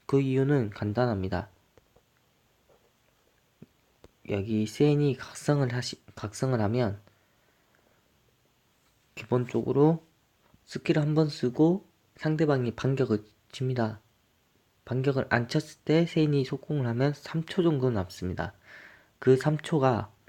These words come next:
반격이나 속공 한 번 쳤을 때 딱 그 삼 초거든요. 그러니까 이게 적이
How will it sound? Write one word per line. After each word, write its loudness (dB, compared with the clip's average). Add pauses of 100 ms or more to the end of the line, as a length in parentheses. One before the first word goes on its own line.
(2750)
반격이나 2
속공 0
한 2
번 4
쳤을 -6
때 0
딱 -4
그 -2
삼 -4
초거든요. -4 (760)
그러니까 -2 (920)
이게 0
적이 0